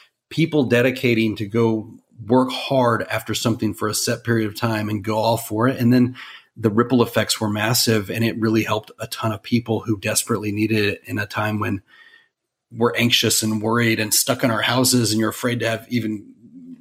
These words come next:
contact with the postman or anybody because you're gonna get covid and everybody's freaking out. But it's like, how do we go help?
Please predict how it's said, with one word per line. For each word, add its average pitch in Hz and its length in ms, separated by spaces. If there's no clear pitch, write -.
contact 127 600
with 120 220
the 113 120
postman 110 680
or 120 80
anybody 131 380
because 117 260
you're 120 120
gonna 123 120
get 123 200
covid 160 240
and 135 80
everybody's 131 260
freaking 143 280
out. 175 200
But 131 80
it's 120 140
like, 123 200
how 147 160
do 147 60
we 135 140
go 113 140
help? 110 360